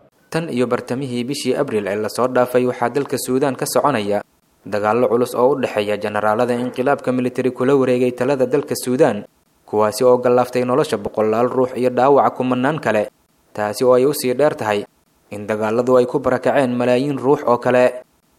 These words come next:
Maleeshiyaadka gurmadka degdega ah ayaa waxaa taageeraya dowladaha Imaaraadka Carabta iyo xukuumadda Moscow, halka ciidanka militarigana ay taageerayaan Maraykanka iyo reer galbeedka. Siyaasadahan isdiidan ee dowladahan ayaana qayb ka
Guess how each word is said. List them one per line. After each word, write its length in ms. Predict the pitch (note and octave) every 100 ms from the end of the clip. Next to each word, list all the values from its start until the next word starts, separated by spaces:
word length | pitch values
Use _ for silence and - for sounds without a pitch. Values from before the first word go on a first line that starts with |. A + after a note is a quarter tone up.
| -
Maleeshiyaadka 680 | C3+ C#3 C3 C3+ D#3 D#3+ A#2+
gurmadka 420 | C3+ C3 B2+ -
degdega 540 | A#2 C#3 A#2+ G2 G2+ G2+
ah 80 |
ayaa 240 | G#2 G#2+ G#2+
waxaa 300 | B2+ - B2+
taageeraya 640 | B2+ B2 C#3 C#3 G2+ G2+
dowladaha 480 | G2+ G2+ G#2+ G#2+ B2+
Imaaraadka 540 | C#3+ B2+ B2 C#3 - B2
Carabta 400 | G#2+ C#3 - A#2+
iyo 160 | A#2+
xukuumadda 540 | B2+ - - C3 C#3 B2
Moscow, 500 | D3 C3+ - G#2+ - - _ _ _ -
halka 320 | D#3 - G2
ciidanka 380 | B2+ B2+ B2 B2
militarigana 580 | B2 B2 D3+ C3+ G#2+ G#2
ay 100 | G#2+
taageerayaan 800 | - A2 A2+ B2+ B2+ C3+ C#3 G2+
Maraykanka 560 | F#2+ A#2 B2 B2+ A#2+ A#2+
iyo 160 | B2
reer 160 | B2+ A#2+
galbeedka. 640 | B2 B2 D#3 - A2 F#2+ - _ _ _ -
Siyaasadahan 640 | - C#3+ C3+ D3 E3 B2 A#2+
isdiidan 400 | A#2 B2 B2 B2
ee 140 | B2
dowladahan 560 | B2 B2 B2+ B2 A2+ G2
ayaana 320 | G#2 G#2 G#2+
qayb 240 | - B2
ka 100 | -